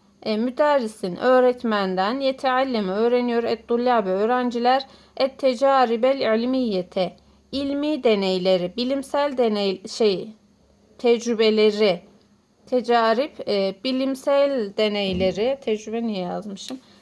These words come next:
Deney, şöyle diyelim. İlmi deneyleri öğrenciler kimden öğreniyordu çocuklar? Min müderrisil ulumi, fen bilgisi öğretmeninden.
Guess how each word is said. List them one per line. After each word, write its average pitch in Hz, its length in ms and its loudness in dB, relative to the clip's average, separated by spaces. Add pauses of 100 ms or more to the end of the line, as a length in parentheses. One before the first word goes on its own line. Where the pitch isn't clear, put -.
(180)
Deney, 247 420 -2
şöyle 190 640 -6
diyelim. 196 420 -8 (600)
İlmi 302 460 -2
deneyleri 247 840 4 (640)
öğrenciler 269 720 4
kimden 311 340 0
öğreniyordu 190 720 -2
çocuklar? 226 720 -2 (320)
Min 294 220 -4
müderrisil 277 1040 2
ulumi, 233 480 2
fen 262 340 -2
bilgisi 226 360 -6
öğretmeninden. 208 920 -2